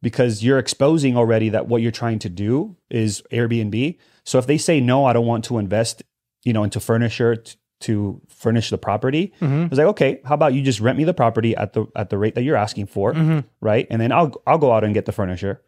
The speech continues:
Speaker 1: and I'll still do the Airbnb, and you'll make what you asked for." It's
Speaker 2: Yeah.
Speaker 1: such a easy, much easier sell.
Speaker 2: Mm-hmm.
Speaker 1: Because if you do, if you do directly the arbitrage route, you're most, most likely going to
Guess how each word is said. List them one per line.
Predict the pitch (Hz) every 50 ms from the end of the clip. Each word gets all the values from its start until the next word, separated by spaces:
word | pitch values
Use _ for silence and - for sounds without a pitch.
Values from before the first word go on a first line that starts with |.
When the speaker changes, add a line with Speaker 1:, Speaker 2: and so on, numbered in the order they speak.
| _ _ _ _ -
Speaker 1:
and | - 110 107 104 - - -
I'll | 113 120
still | 110 - 127 117
do | 107 107 110 110
the | 101 107
Airbnb, | - 104 104 101 104 101 98 104 131 147 147
and | 120 104 90
you'll | 98 110 117 120
make | 120 113 110 113
what | 107 85
you | 104 107 104 101
asked | 101 101 - - -
for." | - 90 69 67 - _ _ _ _ _ _ _ -
It's | 117
Speaker 2:
Yeah. | 113 196 190
Speaker 1:
such | - 143 - -
a | - -
easy, | 127 131 135 127 -
much | - 127 135 127 -
easier | - 127 135 127 117 110 98
sell. | - - 123 110 101 - - - _ -
Speaker 2:
Mm-hmm. | 139 113 117 117 107 - _ -
Speaker 1:
Because | 139 123 - 139 127 123
if | 127 - 135
you | 143
do, | 139 120 139 165 160 147 -
if | - 127 - -
you | 131
do | 127 147 147
directly | 127 120 117 107 104 107 117 127 135 - - - 123 117 117 110 110 104 - _ -
the | 117 107 104 107 104 104 -
arbitrage | 120 139 151 156 139 - - 107 101 95 90
route, | 104 92 95 101 - - _ _ _ _ _ _ _ -
you're | 113 110 113 113 113 110
most, | 110 117 120 123 - - _ _ _ - -
most | - 131 127 -
likely | 127 120 117 - - 117
going | 107 107 110 113 110 107
to | - - 110 107 98 -